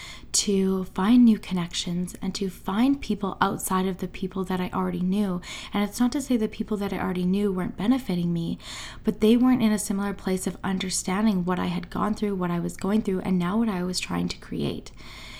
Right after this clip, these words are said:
And in order for me to be able to fill the shoes that I was now pursuing, I needed to find the people who were in the position or building into the position that I was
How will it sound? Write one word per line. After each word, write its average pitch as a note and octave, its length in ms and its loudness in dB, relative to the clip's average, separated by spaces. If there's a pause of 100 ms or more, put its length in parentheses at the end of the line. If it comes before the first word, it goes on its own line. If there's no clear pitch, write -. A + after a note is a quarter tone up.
(200)
And G#3 100 6
in G#3+ 140 4
order A#3 260 4
for A#3+ 160 0
me G3 220 0
to G3 160 -4
be F#3 180 0
able F3+ 160 -2
to F3+ 120 -4
fill F#3 300 -2
the G3+ 140 0
shoes F3+ 400 2
that F3+ 140 -2
I F3 100 0
was E3+ 240 -4
now F3 160 0
pursuing, F3+ 760 2 (320)
I F#3+ 120 4
needed G#3+ 300 4
to B3+ 100 2
find G3 280 -2
the F#3+ 60 -4
people F#3+ 360 -4
who F#3 120 0
were F3+ 120 -2
in G#3+ 260 6
the B3 80 6
position F#3+ 720 0
or F#3 220 0
building G#3+ 440 0
into F#3 220 -2
the F#3 100 -2
position F3 460 -4
that E3+ 140 -2
I E3+ 100 -2
was F3 300 -4